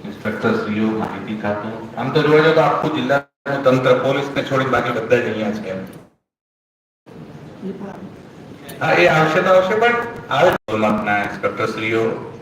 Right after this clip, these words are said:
નાયબ મામલતદાર શ્રીઓ, શિક્ષકો અને વિદ્યાર્થી મિત્રો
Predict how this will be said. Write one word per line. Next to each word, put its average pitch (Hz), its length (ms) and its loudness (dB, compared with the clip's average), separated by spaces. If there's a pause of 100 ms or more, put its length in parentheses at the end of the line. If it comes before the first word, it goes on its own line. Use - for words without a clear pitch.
(100)
નાયબ - 200 2
મામલતદાર 101 480 2
શ્રીઓ, 110 680 -2 (1400)
શિક્ષકો 120 440 -2
અને 104 140 0
વિદ્યાર્થી - 500 -4
મિત્રો - 540 -8